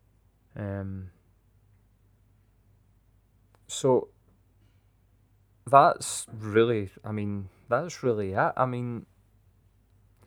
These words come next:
ideas that, things that, there's things that can go through your mind that are not true. Uh, this is something else that,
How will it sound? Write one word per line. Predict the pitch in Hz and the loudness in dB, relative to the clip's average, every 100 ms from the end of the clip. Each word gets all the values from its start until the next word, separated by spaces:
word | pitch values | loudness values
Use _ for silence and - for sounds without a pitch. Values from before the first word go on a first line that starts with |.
| _ _ _ _ _ _ | _ _ _ _ _ _
ideas | 139 165 170 180 165 | 4 4 8 6 6
that, | 147 151 - | 4 2 2
things | 143 165 160 | -2 -2 -6
that, | 175 - | -6 0
there's | 143 135 | 0 2
things | - 156 170 | 6 6 6
that | 156 - | 2 0
can | 170 | 2
go | 160 160 | 2 -2
through | - 123 | 0 2
your | 120 117 | 4 4
mind | 107 107 113 | 2 0 2
that | - | 0
are | 104 | 0
not | 98 101 - | 0 0 0
true. | - 101 104 139 - - _ _ _ _ _ _ _ _ _ _ _ _ - | -6 -2 0 0 -6 -20 _ _ _ _ _ _ _ _ _ _ _ _ -16
Uh, | 117 | -12
this | - 123 | -10 -8
is | 135 | -8
something | - 123 117 - 95 | 2 4 4 -2 0
else | 101 123 123 - | 4 4 2 2
that, | 117 104 | 4 4